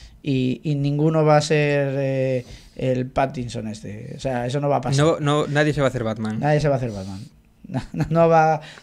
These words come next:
Speaker 1: no va a pasar.
Speaker 2: Bueno, Batman tampoco se hace Batman, pero bueno. Eh,
Speaker 1: Bueno,
Speaker 2: ¿qué te iba a
Speaker 1: Robert
Speaker 2: decir?
Speaker 1: Pattinson
Speaker 2: El,
Speaker 1: sí.
Speaker 2: el caso es que viene esta, eh, esto viene porque, mm, en el mercado donde se supone que hubo el caso, el caso Cero, eh, de la ciudad de, ¿cómo era la ciudad?
Speaker 1: Eh,
Speaker 2: Eh,
Speaker 1: Wuhan.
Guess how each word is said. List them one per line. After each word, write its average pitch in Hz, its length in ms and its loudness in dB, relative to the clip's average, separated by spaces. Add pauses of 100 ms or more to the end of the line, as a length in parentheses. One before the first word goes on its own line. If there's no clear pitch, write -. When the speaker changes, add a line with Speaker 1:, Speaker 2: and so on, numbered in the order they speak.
Speaker 1:
no 156 140 -2
va 160 80 4
a - 20 2
pasar. 147 260 2
Speaker 2:
Bueno, 143 100 2
Batman 139 260 4
tampoco 123 340 -4
se 120 120 -6
hace 113 160 -10
Batman, 113 320 -6
pero 104 160 -8
bueno. 107 280 -6
Eh, 117 280 -2
Speaker 1:
Bueno, 151 240 -4
Speaker 2:
¿qué 175 80 4
te 170 80 8
iba 196 60 8
a 185 40 6
Speaker 1:
Robert 151 60 -2
Speaker 2:
decir? 139 160 6
Speaker 1:
Pattinson 139 260 0
Speaker 2:
El, - 80 -8
Speaker 1:
sí. 139 60 -4
Speaker 2:
el 127 60 -4
caso 185 140 4
es 185 60 0
que 180 100 2
viene 175 180 2
esta, 196 280 2
eh, - 240 -2
esto 147 260 0
viene 180 220 2
porque, 135 500 0
mm, - 520 -6
en 123 140 0
el 120 480 2
mercado 117 580 4
donde 160 260 4
se 151 80 -4
supone 151 420 0
que - 120 -4
hubo 139 100 2
el 131 80 0
caso, 131 300 -6 (120)
el 131 120 -4
caso 127 180 -4
Cero, 151 400 0 (560)
eh, 120 340 4
de 113 100 2
la 117 100 -2
ciudad 127 340 2
de, 143 260 2
¿cómo 143 160 -2
era 156 100 2
la 139 60 2
ciudad? 151 360 -2
Speaker 1:
Eh, 127 200 -2
Speaker 2:
Eh, 123 40 -4
Speaker 1:
Wuhan. 131 420 -6